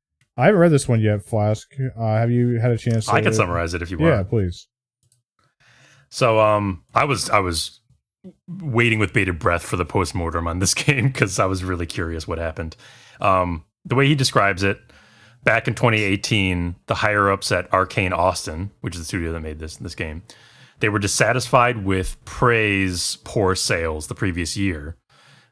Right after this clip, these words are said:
Speaker 2: uh, which, as you may know, could very potentially be attributed to
Speaker 1: The
Speaker 2: their
Speaker 1: decision
Speaker 2: parent
Speaker 1: that
Speaker 2: company,
Speaker 1: they
Speaker 2: ZeniMax,
Speaker 1: made. Yeah.
Speaker 2: mandating the use of the unrelated Prey I P for,
Speaker 1: The
Speaker 2: for
Speaker 1: first thing I
Speaker 2: misguided
Speaker 1: thought of,
Speaker 2: marketing
Speaker 1: yeah.
Speaker 2: reasons.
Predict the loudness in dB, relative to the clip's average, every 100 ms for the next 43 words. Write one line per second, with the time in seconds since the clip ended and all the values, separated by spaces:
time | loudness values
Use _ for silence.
0 | _ -2 0 0 0 0 0 2 2 2
1 | 2 2 2 4 2 0 -4 -16 -20 _
2 | _ _ 2 2 4 2 2 0 0 0
3 | -2 0 0 2 2 2 2 0 2 2
4 | 2 0 0 0 0 0 -4 -6 -10 -6
5 | -2 2 4 6 4 6 4 4 4 6
6 | 8 8 8 8 6 6 4 2 -2 -20
7 | -20 _ _ _ _ 2 4 4 4 6
8 | 6 4 2 4 4 4 4 4 4 2
9 | 2 2 4 4 6 6 6 6 4 0
10 | 0 2 4 4 2 0 2 2 2 0
11 | 0 2 2 0 2 2 4 2 2 2
12 | 2 2 2 2 2 2 0 -2 -4 -6
13 | -8 -10